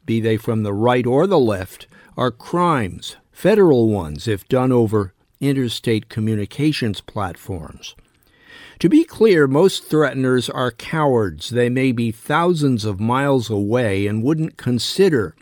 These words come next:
putting in the effort to travel to the victim's home and actually carry out what they're threatening. Their only weapon is their tongue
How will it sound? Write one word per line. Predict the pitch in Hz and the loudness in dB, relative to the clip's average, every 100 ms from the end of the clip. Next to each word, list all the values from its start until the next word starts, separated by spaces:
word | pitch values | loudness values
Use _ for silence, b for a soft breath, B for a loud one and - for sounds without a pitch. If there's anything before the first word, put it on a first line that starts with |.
| _ | _
putting | - 135 135 127 | -2 2 2 2
in | 123 123 | 0 0
the | 110 107 | 0 0
effort | 117 113 107 110 | -2 -2 -6 -6
to | - 101 | -8 -10
travel | - - 123 127 123 | -10 -4 -2 0 0
to | 117 | 0
the | 107 | 0
victim's | 104 117 - 107 101 | -2 -4 -4 -6 -6
home | - 139 127 127 117 b b b b - | -4 0 2 0 -4 b b b b -6
and | 131 | -2
actually | 160 - 143 117 | -2 -4 -2 -2
carry | 107 - 139 143 131 123 131 | -2 -8 -4 -2 0 0 2
out | 156 120 _ | 2 0 _
what | 120 113 113 | -4 -4 -2
they're | 113 | -4
threatening. | 113 151 156 - 104 76 - _ b b b b | -2 -2 -2 -4 -8 -10 -16 _ b b b b
Their | 160 285 | 0 2
only | 285 233 | 2 2
weapon | 156 151 156 143 | 4 2 0 0
is | 143 - | 0 0
their | 120 117 | -2 -2
tongue | - - 143 143 143 | -6 -4 -2 0 -2